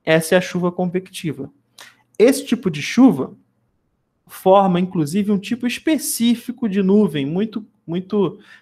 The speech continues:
é, característico, que é essa chuva aqui, essa nuvem aqui, ó, a cumulonimbus. Esse tipo de chuva aqui é onde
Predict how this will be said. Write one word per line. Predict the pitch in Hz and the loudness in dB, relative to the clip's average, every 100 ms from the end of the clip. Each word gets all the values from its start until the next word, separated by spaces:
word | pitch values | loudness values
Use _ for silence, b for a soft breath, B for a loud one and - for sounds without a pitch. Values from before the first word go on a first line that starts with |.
| B | B
é, | - 156 | -4 -2
característico, | 151 175 180 - 202 190 214 202 - _ _ _ _ _ _ | 0 2 2 0 -2 0 0 0 -6 _ _ _ _ _ _
que | 170 | 2
é | |
essa | 180 202 214 | 2 2 0
chuva | 208 - 214 208 | -2 0 0 2
aqui, | 214 214 220 214 | 0 0 -4 -2
essa | 165 165 - | 0 0 0
nuvem | 185 196 202 | 0 2 2
aqui, | 208 208 220 | -2 -2 0
ó, | 170 135 - _ _ _ | 0 0 -12 _ _ _
a | 151 | -10
cumulonimbus. | - - 196 202 185 220 185 - - - - _ _ _ _ _ _ _ _ _ _ _ _ | -4 0 2 2 2 2 2 -4 -14 -20 -20 _ _ _ _ _ _ _ _ _ _ _ _
Esse | 254 269 269 | 0 0 0
tipo | - 214 214 | -4 -6 -4
de | 170 156 | -6 -6
chuva | - 170 139 135 | -4 -2 -2 -4
aqui | 135 220 170 b b b _ | -2 -4 -4 b b b _
é | 180 190 | 2 4
onde | 202 208 208 - | 4 2 -2 -8